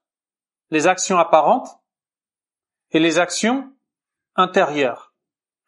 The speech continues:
Les actions apparentes, comme porter le vêtement de sacralisation, tourner autour de la Kaaba, se tenir debout le jour de Arafat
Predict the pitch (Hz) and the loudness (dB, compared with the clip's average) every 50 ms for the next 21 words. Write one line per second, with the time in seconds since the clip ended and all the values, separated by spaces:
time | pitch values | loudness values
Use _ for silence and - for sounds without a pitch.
0 | _ _ - 156 156 160 160 214 208 208 - - 240 240 226 - 190 185 185 208 | _ _ 0 0 2 2 4 2 0 0 -2 -4 -2 -2 2 2 2 2 4 2
1 | 208 208 220 294 285 247 254 - - _ _ _ _ _ _ _ _ _ _ _ | 2 4 4 2 0 0 -2 -8 -18 _ _ _ _ _ _ _ _ _ _ _
2 | _ - - 196 214 202 185 170 160 - _ _ _ _ - 196 185 190 - - | _ 2 4 4 4 4 0 -4 -16 -18 _ _ _ _ 2 2 2 2 0 -2
3 | 208 202 185 170 143 156 175 170 - 185 180 185 180 160 - - - _ _ _ | 0 2 2 2 2 2 0 -2 -2 -2 0 2 2 2 0 -4 -14 _ _ _
4 | _ - 147 - - 175 170 - - 170 160 156 151 139 147 139 - - 180 - | _ -8 -6 -2 0 0 0 0 0 -2 0 0 0 0 0 -2 -2 -2 -4 -4
5 | 127 131 - _ _ _ _ _ _ _ _ _ _ _ _ _ _ _ _ _ | -4 -6 -10 _ _ _ _ _ _ _ _ _ _ _ _ _ _ _ _ _
6 | _ _ _ _ _ _ _ _ - 214 208 220 214 208 202 190 185 190 196 180 | _ _ _ _ _ _ _ _ -4 -2 -2 0 0 0 0 0 2 2 2 4
7 | 160 170 160 151 147 - 180 165 160 165 160 202 214 208 - - _ _ _ _ | 4 4 4 4 2 4 2 2 2 2 0 0 -2 -2 -4 -14 _ _ _ _
8 | _ _ _ _ _ _ _ _ _ _ _ - - - 135 - 180 196 196 196 | _ _ _ _ _ _ _ _ _ _ _ -12 -6 -4 0 0 0 2 2 0
9 | 170 147 160 185 190 185 190 208 202 180 170 170 160 170 185 170 165 170 160 165 | 0 2 2 0 0 0 -2 -2 0 2 0 0 0 0 -2 0 2 2 4 4
10 | 170 170 165 165 160 - 180 175 165 - - - _ | 4 4 2 2 0 2 2 0 0 0 -6 -16 _